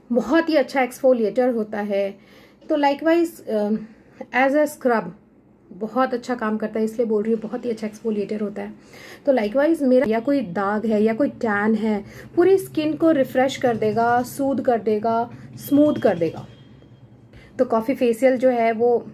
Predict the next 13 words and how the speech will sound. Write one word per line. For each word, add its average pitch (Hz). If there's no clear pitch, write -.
मेरा 226
one 220
of 220
the 233
पसंदीदा 220
है 247
and 226
कुछ 277
भी 285
special 254
occasion 226
हो 196
ना 196